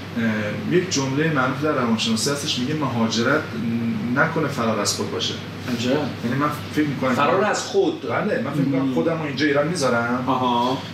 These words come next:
Speaker 1: و می‌رم اونجا می‌شم یه خود دیگه.
Speaker 2: عجب.
Speaker 1: و پس من یه خود دیگه می‌شم، پس من موفق می‌شم. یعنی یه قسمت از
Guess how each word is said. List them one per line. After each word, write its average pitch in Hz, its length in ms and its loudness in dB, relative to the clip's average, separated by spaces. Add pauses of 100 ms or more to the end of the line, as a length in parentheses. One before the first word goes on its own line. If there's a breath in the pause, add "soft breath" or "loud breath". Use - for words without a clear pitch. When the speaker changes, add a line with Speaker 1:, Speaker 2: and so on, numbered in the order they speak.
(140)
Speaker 1:
و 117 340 4 (120)
می‌رم 151 220 4
اونجا 131 280 2
می‌شم 156 220 0
یه 151 60 0
خود 151 260 2
دیگه. 113 240 -2 (320)
Speaker 2:
عجب. 120 300 2 (360)
Speaker 1:
و 110 260 2
پس 123 320 0
من 147 120 0
یه 147 100 2
خود 151 180 2
دیگه 131 140 0
می‌شم، 180 220 2
پس 165 140 0
من 165 80 2
موفق 113 400 2
می‌شم. - 180 -2 (580 loud breath)
یعنی 165 240 2 (220)
یه 170 120 8
قسمت 151 440 2
از 147 280 0